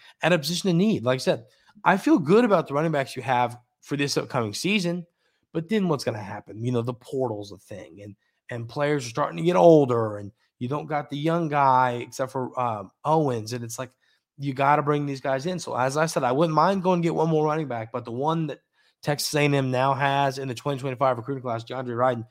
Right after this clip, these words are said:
I feel really good about. I think he's talented, and I think he is going to have a really good career at Texas A and M,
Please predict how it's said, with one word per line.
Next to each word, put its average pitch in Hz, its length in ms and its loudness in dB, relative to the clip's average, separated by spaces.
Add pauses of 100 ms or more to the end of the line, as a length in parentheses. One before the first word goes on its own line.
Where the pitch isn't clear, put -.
(160)
I 131 140 -2
feel 120 160 0
really 139 760 2 (280)
good 135 160 -2
about. 123 260 -4
I 120 60 -8
think 123 180 -12
he's 110 120 -16
talented, 165 680 2 (400)
and 135 100 -4
I 139 60 0
think 139 280 -8
he 151 180 -2
is 123 80 -4
going 127 460 -6 (340)
to 127 320 -6
have 113 180 -2
a 110 60 0
really 127 320 2
good 120 260 -4
career 127 300 0
at 123 80 -12
Texas 117 360 -6
A 117 140 -6
and 117 80 -6
M, 120 280 -8